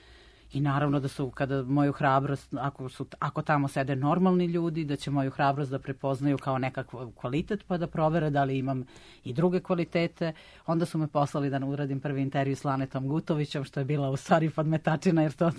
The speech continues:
<laughs> jako teško uraditi. Kada sam to uspela da uradim, onda sam u stvari otvorila sebi vrata kod mnogih ljudi. Tu je sedelo nekoliko ljudi koje su kasnije kroz moju karijeru me stalno preporučivali i to se nastavljalo.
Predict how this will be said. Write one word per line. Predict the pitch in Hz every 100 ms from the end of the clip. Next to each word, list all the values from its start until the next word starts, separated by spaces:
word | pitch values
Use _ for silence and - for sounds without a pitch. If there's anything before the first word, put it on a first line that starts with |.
| 151 -
<laughs> | - -
jako | 196 165 -
teško | 175 175 - 180
uraditi. | 151 160 185 - 233
Kada | - 160
sam | 151 135
to | 120 185
uspela | 190 - 175
da | 147
uradim, | 151 151 147
onda | 139 139
sam | - 143
u | - - -
stvari | 147 143
otvorila | 147 156 156 160 151
sebi | 156 151
vrata | 143 147 151
kod | 143 147
mnogih | 147 143 139 147
ljudi. | 147 160 208 - - - - - -
Tu |
je | 165
sedelo | - 160 160 147 135
nekoliko | 151 180 190 202 190 190
ljudi | 180 180 180 175 - - - - -
koje | 151
su | -
kasnije | 147 143 143 - 180 165 151 - -
kroz | - 147
moju | 160 156
karijeru | 143 147 143 143 147
me | 143
stalno | - 147 135 131
preporučivali | 131 - 131 131 - 160 180 180 170
i |
to | 147 160
se | -
nastavljalo. | 180 170 156 - 160 131 131